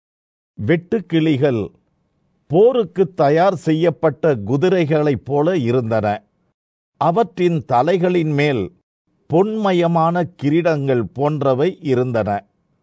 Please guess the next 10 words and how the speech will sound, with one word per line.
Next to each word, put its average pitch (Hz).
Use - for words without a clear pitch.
அவை 107
மனித 151
முகங்களையும் 123
பெண்களின் 185
கூந்தலைப் 180
போல 170
நீண்ட 175
தலைமயிரையும் 135
சிங்கத்தினுடையதைப் 180
போன்ற 143